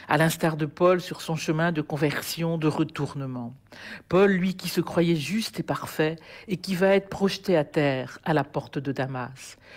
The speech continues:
Il se relèvera aveugle et c'est avec les bras de ses compagnons qu'il repartira pour ouvrir ses yeux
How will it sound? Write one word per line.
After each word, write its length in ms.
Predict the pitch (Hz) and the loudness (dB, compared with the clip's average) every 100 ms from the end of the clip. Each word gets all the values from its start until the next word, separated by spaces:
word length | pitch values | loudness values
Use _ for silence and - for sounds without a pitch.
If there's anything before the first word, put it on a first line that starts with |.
| - | -8
Il 100 | 180 | -4
se 160 | 156 - | -2 0
relèvera 520 | 165 160 156 143 151 | 4 4 4 2 0
aveugle 760 | - 151 135 156 165 151 151 139 - - - | 2 0 0 0 0 -2 -4 -6 -12 -6 -2
et 80 | |
c'est 240 | 160 196 180 | 2 2 4
avec 240 | 170 175 | 2 4
les 80 | 175 | 2
bras 260 | 151 165 190 | 2 2 0
de 100 | 170 | 0
ses 200 | - 160 | -4 -4
compagnons 600 | 160 - 156 160 190 196 | -4 -2 -2 0 0 -2
qu'il 220 | 175 147 | -2 0
repartira 840 | 170 160 156 - 160 151 131 131 - - - - - | 0 2 0 -2 -6 -4 -6 -6 -12 -20 -18 -16 -6
pour 200 | 175 156 | -2 0
ouvrir 420 | 180 165 170 165 - | 0 0 0 -2 0
ses 320 | 160 139 135 | -2 -2 -2
yeux 220 | 131 120 | -4 -6